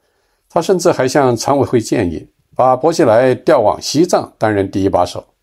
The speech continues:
只不过周永康那是双拳难敌十六只手啊，薄熙来最终黯然落马。从以上这几件事儿来看，周永康既像是薄熙来的亲爹，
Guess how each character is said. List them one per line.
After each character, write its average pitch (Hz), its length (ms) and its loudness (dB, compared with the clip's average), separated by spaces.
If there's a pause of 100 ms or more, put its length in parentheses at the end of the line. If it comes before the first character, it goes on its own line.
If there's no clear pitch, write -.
(840)
只 - 140 -2
不 123 100 0
过 120 420 4
周 147 200 0
永 92 100 -4
康 117 400 0
那 110 80 2
是 90 320 -2
双 165 400 0
拳 95 500 0
难 101 260 0
敌 120 280 2
十 - 220 -2
六 175 240 2
只 117 180 -2
手 98 200 -4
啊， 76 120 -2 (540)
薄 104 160 -2
熙 113 100 -2
来 95 220 2 (100)
最 101 160 -2
终 92 440 -2
黯 131 160 -2
然 87 340 -2
落 110 180 0
马。 76 180 -8 (1600)
从 196 320 0
以 131 260 -2
上 165 280 0
这 151 120 -2
几 110 140 -6
件 95 180 -2
事 - 140 0
儿 104 60 2
来 76 160 -8
看， 82 420 -6
周 180 180 2
永 127 140 2
康 127 460 0
既 151 240 2
像 110 200 0
是 98 340 -4
薄 131 200 0
熙 160 120 0
来 135 140 2
的 113 120 0
亲 135 280 2
爹， 135 300 0